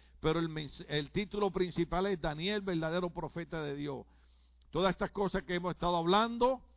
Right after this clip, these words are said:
es lo que se va a acontecer. Usted vio la palabra futuro y muchas de las cosas que dijo Daniel se han ido cumpliendo y hay otras que se están cumpliendo en nuestros días.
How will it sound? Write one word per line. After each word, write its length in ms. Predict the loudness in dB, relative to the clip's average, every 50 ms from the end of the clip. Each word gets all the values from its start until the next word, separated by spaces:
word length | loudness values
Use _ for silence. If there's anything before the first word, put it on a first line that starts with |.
| -20 -20 -20 -20 -20 -20 -20 -20 -20 _ _
es 160 | 4 6 6
lo 160 | 6 6 4
que 120 | 2 -2 -2
se 140 | 0 2 4
va 120 | 4 2
a 20 |
acontecer. 680 | 2 2 -2 -4 -4 -2 -4 -4 -2 2 2 2 4 2
Usted 260 | 0 0 -2 -4 -2
vio 200 | -2 0 0 2
la 140 | 2 2 2
palabra 540 | 2 0 0 4 4 6 6 6 4 4 2
futuro 760 | 2 0 0 0 2 0 0 2 4 4 4 2 0 -4 -8 -16 -20 -20 -20 -20 -20 -20 -20 _ _ _ _ _ 2
y 140 | 4 4
muchas 380 | 4 4 2 2 2 2 2 2
de 100 | 4 4
las 140 | 2 2 0
cosas 420 | 0 2 4 4 4 2 -2 -4
que 160 | -4 -4 -4
dijo 260 | 2 4 4 4 4 2
Daniel 520 | 0 0 0 -2 -2 -2 -2 -2 -4 -6 -10 -16 -20 -20
se 160 | -10 -4 -2 -2
han 140 | 0 0
ido 200 | 0 0 0 0
cumpliendo 840 | 2 0 -2 -2 0 0 0 2 2 0 0 -2 -6 -6 -8 -8 -12 _ _ _
y 140 | -8 -2 0
hay 200 | 2 2 4 6
otras 440 | 6 4 4 2 2 2 2 0 0
que 140 | -2 -4 -4
se 120 | -4 -6
están 260 | -6 -4 -6 -6 -6
cumpliendo 720 | -4 -6 -6 -6 -4 -4 -2 0 2 0 0 0 -4 -6
en 60 | -4 -2
nuestros 340 | -4 -4 -4 -6 -6 -4
días. 420 | -2 -2 0 0 0 0 0 -2